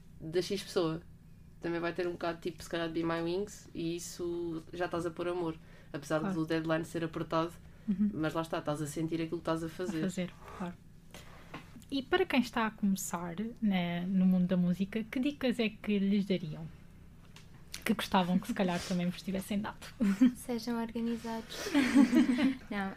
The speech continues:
Speaker 3: ehm, o que eu vou dizer, eu acho que é importante. Não, é verdade.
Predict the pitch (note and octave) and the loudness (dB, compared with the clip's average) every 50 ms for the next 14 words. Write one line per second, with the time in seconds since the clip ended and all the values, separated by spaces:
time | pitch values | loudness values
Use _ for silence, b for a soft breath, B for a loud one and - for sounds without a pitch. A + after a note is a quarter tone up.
0 | - - - G3+ G3+ G3+ G3+ G3+ G3+ G3+ - - G#3 G3 - - G#3 G#3 G#3 G3 | -10 -10 -6 -6 -4 -4 -4 -4 -6 -6 -6 -6 -8 -8 -6 -6 -4 -4 -4 -6
1 | G#3 G3 G3+ G3+ G3+ G3+ A#3 - - B3 A3+ A3+ A#3 A3+ - A#3+ A3+ A3+ A3+ A3 | -6 -8 -8 -8 -10 -10 -10 -12 -8 -4 -2 -2 -2 -4 -4 -6 -4 -4 -4 -6
2 | - - - B3+ A3 G3 G3 - - - B3+ A#3 G3+ G3+ G3 G#3+ A3 G#3+ F#3 F#3 | -8 -6 -4 -4 -2 -2 -4 -8 -6 -6 -4 -2 -2 -4 -6 -6 -6 -6 -6 -8